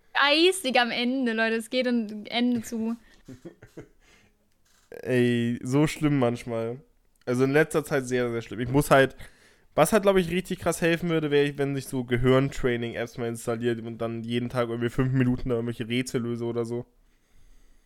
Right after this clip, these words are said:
Speaker 1: Ja. Immer wenn ich so Phasen habe, hab ich Angst, dass ich dumm geworden bin.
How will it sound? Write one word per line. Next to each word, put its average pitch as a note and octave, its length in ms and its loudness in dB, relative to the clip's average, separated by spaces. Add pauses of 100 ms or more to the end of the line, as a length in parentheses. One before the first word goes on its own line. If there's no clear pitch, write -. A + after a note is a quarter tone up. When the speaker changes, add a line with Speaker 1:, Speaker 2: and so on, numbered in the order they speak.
(120)
Speaker 1:
Ja. A#3 400 -2 (560)
Immer E4 140 4
wenn E4+ 120 4
ich C4 80 0
so B3 100 0
Phasen C4+ 360 4
habe, B3 100 8
hab A3+ 100 4
ich A3 160 -2
Angst, B3+ 280 0
dass G#3+ 140 -8
ich - 120 -16
dumm A#3+ 260 4
geworden G3+ 420 -2
bin. G3 300 -2